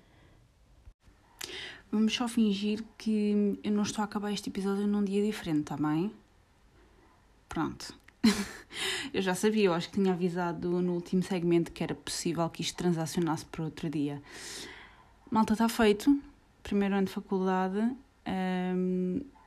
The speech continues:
já está. Eh, a apresentação foi, hum, pronto, mais do mesmo. Ahm,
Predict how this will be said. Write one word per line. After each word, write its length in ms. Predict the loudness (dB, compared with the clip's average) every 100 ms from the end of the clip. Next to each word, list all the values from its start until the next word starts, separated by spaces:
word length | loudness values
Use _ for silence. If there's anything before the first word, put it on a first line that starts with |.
| _ _ _ -20 _ _ _ -20 -20 _ _ _ -2
já 140 | -2
está. 440 | 0 2 2 2 -2 -12 _ _ _ -4
Eh, 200 | -2 0
a 80 |
apresentação 880 | -2 -2 0 0 0 -6 -2 2 2
foi, 1400 | 0 -4 -4 -2 -2 -4 -4 -4 -4 -6 -6 -4 -2 -2 -4 -10 -2
hum, 640 | 0 2 0 0 2 2 0 -16 _ -20 -18
pronto, 500 | -6 -4 -4 -6 -10 -6 -8 -8 -20 _ -4
mais 240 | 0 2
do 100 | 2
mesmo. 580 | 4 2 2 2 2 0 -12 -14 -12 -14 -16 -20 -20 -20 _ -4
Ahm, 1200 | 2 4 4 4 4 6 8 8 6 4 4 2